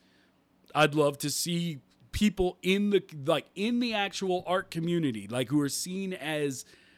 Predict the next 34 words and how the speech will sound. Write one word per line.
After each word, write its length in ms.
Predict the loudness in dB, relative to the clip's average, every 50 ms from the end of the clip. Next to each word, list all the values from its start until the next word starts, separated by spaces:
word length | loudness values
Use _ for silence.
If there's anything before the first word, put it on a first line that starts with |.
| _ _ _ _ _ _ _ _ _ _ _ _ _ _ _ -2
like, 360 | 0 0 2 0 -2 -6 -12 _ _ _ _ _ _ _ _ _ _ _ _ _
I 120 | -6 -4
g-, 160 | -4 -6 -10 -12 -18 -14 -12 -12 -12 -4
for 120 | -2 -2
lack 280 | 2 2 2 2 2 0
of 100 | -2 -2
a 60 | 0
better 280 | 2 2 2 2 2 0
word, 320 | 2 2 0 0 0 -2 0
influencers, 920 | 2 2 2 2 0 0 2 2 2 0 -2 -2 -4 -4 -4 -4 -6 -4
as 220 | -4 -4 -4 -4
more 180 | -4 -4 -2 -2
so 200 | 0 0 0 0
just 280 | 0 -2 -2 -2 -2
respected 800 | -2 -2 -2 0 -2 -4 -2 0 -2 -2 0 -2 -4 -4 -4 -4
people 360 | -6 -8 -8 -6 -4 -4 -4
within 560 | -2 -4 -6 -4 -4 -4 -4 -2 -4 -6 -8 -10 -12 _ _ _ _ _ _ _ _ _ _ _ _ _ _ _ _ _ _ _ _ -2
like, 260 | 0 0 0 0 -2
what 640 | -8 -14 -14 -12 -8 0 2 4 4 2 0 -4 -10
Dreams 520 | -8 -4 -2 0 0 2 0 0 -2 -2 -4
is 420 | -2 -2 0 0 -2 -6 -10 -12 -4
within 380 | -2 -2 0 0 0 0 0
the 100 | 0 0
realm 300 | 0 0 0 0 0 0
of 120 | -2 -4 -6
creation 640 | -6 -4 -2 0 2 2 0 0 0 -2 -2 -4 -4
tools 320 | -2 -2 -2 -2 -2 -4
to 100 | -6 -8
create 540 | -8 -6 -6 -4 -2 0 0 0 -2 -4 _
three 300 | -10 -6 -4 -4 -4 -4
D 360 | -4 -4 -4 -2 -2 -4 -4 -4
elements 500 | -2 -2 0 0 0 -2 -4 -4 -6 -8
in 140 | -8 -8 -6
games. 540 | -4 -4 -4 -4 -6 -8 -12 -16 -18 -20